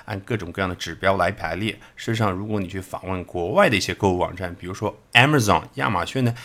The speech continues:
你也会看到相似的一些下拉菜单的选项。那这里他说，如果苹果能够开发出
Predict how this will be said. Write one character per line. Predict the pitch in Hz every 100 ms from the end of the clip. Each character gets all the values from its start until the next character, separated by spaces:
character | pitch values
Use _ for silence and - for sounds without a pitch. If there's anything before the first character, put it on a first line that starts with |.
| -
你 | - 156
也 |
会 | 226 143
看 | 123 104
到 | 95 87
相 | - - 117 120
似 | -
的 | 90
一 | 82
些 | -
下 | 85 - 90
拉 | 82 82
菜 | - 85
单 | 85
的 | 85
选 | 80 78 -
项。 | 104 104
那 | 113
这 | 104 - 240 226
里 | 110 - - - -
他 | 104
说， | 98 110
如 | 139
果 | 165 -
苹 | - - 110 165
果 | 226 104
能 | 92 92
够 | 95
开 | - - 101
发 | 101 95
出 | - 98